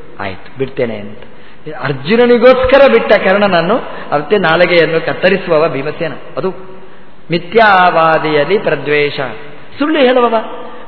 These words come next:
ಭಗವಂತ ಕೃಷ್ಣ ಸದ್ಗುಣಗಳ ಖನಿ, ಅವನನ್ನು ದೋಷಗ್ರಸ್ತ ಅಂತ ಹೇಳಿದ್ರೆ ತಡ್ಕೊಳ್ಳಿಕ್ಕಾಗತ್ತೇನು? ಭೀಮಸೇನ ದೇವರಿಗೆ ಅದು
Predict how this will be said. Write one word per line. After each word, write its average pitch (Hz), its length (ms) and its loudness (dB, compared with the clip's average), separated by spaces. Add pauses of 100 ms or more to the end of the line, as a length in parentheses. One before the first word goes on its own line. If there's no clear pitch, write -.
ಭಗವಂತ 240 460 4
ಕೃಷ್ಣ 208 420 -2 (320)
ಸದ್ಗುಣಗಳ 247 640 4 (600)
ಖನಿ, 240 160 4 (960)
ಅವನನ್ನು 285 540 4
ದೋಷಗ್ರಸ್ತ 226 1040 2
ಅಂತ 220 320 0 (400)
ಹೇಳಿದ್ರೆ 185 720 2 (300)
ತಡ್ಕೊಳ್ಳಿಕ್ಕಾಗತ್ತೇನು? 208 1080 2 (1300)
ಭೀಮಸೇನ 196 360 2
ದೇವರಿಗೆ 190 320 4
ಅದು 165 120 -2